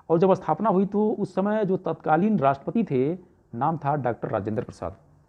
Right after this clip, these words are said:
यानी इन्हीं के देख रेख में भारत रत्न पुरस्कार की शुरुआत की गई थी।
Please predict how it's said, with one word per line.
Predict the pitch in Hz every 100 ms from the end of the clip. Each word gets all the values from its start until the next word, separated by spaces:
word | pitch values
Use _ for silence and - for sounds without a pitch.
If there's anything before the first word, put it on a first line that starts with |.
| -
यानी | 170
इन्हीं | 233 156 170 233
के | 185
देख | 127 175 139
रेख | 151
में | 165 143 165 - _ _ -
भारत | 101 107 180 185
रत्न | 165 170
पुरस्कार | 147 143 - 135 170 - _ _ _ -
की | 180
शुरुआत | 165 131 135 147
की | - 98
गई | 90
थी। | - 90